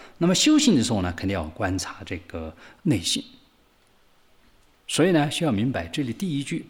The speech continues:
标明修行的一个宗旨，由此真理，也就是善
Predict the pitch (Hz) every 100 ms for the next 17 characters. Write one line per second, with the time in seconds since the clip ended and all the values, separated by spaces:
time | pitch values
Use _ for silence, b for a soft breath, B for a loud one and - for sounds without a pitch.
0 | - 254 294 170 104 90 - 240 233 -
1 | 185 85 - 214 196 180 - - - _
2 | _ 90 110 113 143 220 - 120 - -
3 | 101 110 - B B 107 117 214 - 156
4 | B B B - - - 247 208